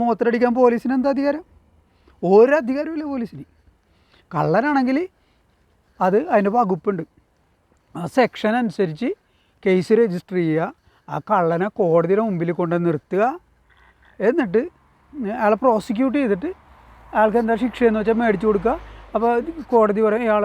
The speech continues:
ഒരു ആറ് മാസത്തേക്ക് അല്ലെ ഒരു വർഷത്തേക്ക്. അപ്പോൾ അയാൾ അവിടെ നിന്ന് കോടതി മുറിയിൽ നിന്ന് നേരെ ജയിലിലേക്ക് കൊണ്ടുപോവുക. ഇതാണൊരു പോലീസുകാരൻ്റെ ഡ്യൂട്ടി. അല്ലാണ്ട് കള്ളനാണെങ്കിലും ആരാണെങ്കിലും അവനെ തല്ലാനുള്ള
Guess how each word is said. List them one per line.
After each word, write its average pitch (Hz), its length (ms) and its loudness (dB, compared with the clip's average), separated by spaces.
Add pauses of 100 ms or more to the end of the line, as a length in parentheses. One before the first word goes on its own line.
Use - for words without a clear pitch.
ഒരു 208 160 2
ആറ് 190 180 2
മാസത്തേക്ക് 170 400 -4 (100)
അല്ലെ 180 200 0
ഒരു 180 120 0
വർഷത്തേക്ക്. 151 400 -4 (400)
അപ്പോൾ 202 180 -2
അയാൾ 247 180 2
അവിടെ 233 160 -2
നിന്ന് 226 120 -6 (460)
കോടതി 202 340 2
മുറിയിൽ 196 200 0
നിന്ന് 247 100 -6 (320)
നേരെ 170 460 2 (580)
ജയിലിലേക്ക് 160 460 0
കൊണ്ടുപോവുക. 143 300 -4 (720)
ഇതാണൊരു 254 420 4
പോലീസുകാരൻ്റെ 226 520 2
ഡ്യൂട്ടി. 220 320 0 (500)
അല്ലാണ്ട് 185 240 0 (100)
കള്ളനാണെങ്കിലും 247 760 0 (160)
ആരാണെങ്കിലും 226 480 -2
അവനെ 202 200 -4
തല്ലാനുള്ള 202 580 0